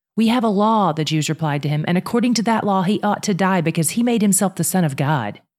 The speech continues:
When Pilate heard this statement, he was more afraid than ever. He went back into the headquarters and asked Jesus,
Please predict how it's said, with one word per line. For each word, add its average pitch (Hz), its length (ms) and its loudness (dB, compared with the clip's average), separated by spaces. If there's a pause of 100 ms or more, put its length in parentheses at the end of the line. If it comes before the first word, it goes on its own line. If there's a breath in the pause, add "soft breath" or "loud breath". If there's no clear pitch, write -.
(960)
When 190 120 2
Pilate 226 380 0
heard 170 240 0
this 165 100 -2
statement, 147 440 -4
he 202 100 -2
was 196 180 0
more 165 240 2
afraid 151 300 0
than 135 180 -2
ever. 120 380 -4 (320)
He 180 120 -2
went 202 160 2
back 185 220 2
into 180 140 4
the 160 100 0
headquarters 151 560 0
and 147 160 0
asked 151 320 0
Jesus, 147 540 -2